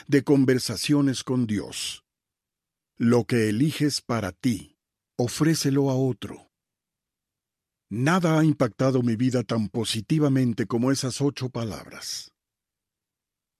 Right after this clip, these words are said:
Jesús lo planteó de otra manera. "No hagas a otros lo que no quieres que te hagan a ti".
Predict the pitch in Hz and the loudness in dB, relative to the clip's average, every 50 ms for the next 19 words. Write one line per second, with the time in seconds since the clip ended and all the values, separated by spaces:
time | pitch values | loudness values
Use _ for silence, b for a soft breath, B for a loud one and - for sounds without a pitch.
0 | _ _ _ _ _ - - - 151 - - 196 214 180 - 190 170 147 - 151 | _ _ _ _ _ -2 2 2 2 2 2 0 0 2 2 2 2 2 4 2
1 | 135 131 131 - 139 143 151 151 131 127 127 139 147 139 143 139 131 135 135 139 | 2 2 2 2 2 4 4 4 4 4 4 2 2 2 2 0 2 2 2 2
2 | 143 135 123 - - - _ _ _ _ _ _ _ _ _ _ _ _ _ 92 | 2 0 -2 -6 -10 -14 _ _ _ _ _ _ _ _ _ _ _ _ _ -6
3 | 98 107 120 127 135 135 127 120 131 127 - 151 151 151 147 131 - - 131 143 | -2 2 4 4 4 4 4 2 0 0 0 2 4 4 4 2 0 -2 -2 -2
4 | 131 - 135 135 113 - 135 127 143 147 135 151 139 139 135 139 - - - 131 | -2 0 0 0 0 2 0 2 2 0 0 0 0 2 2 0 -2 -2 -4 -4
5 | 110 - 110 107 110 117 107 117 117 117 113 - - 147 131 95 76 - | -2 -2 -2 0 0 -2 0 -2 -2 -2 -4 -2 -2 -2 0 -2 -4 -10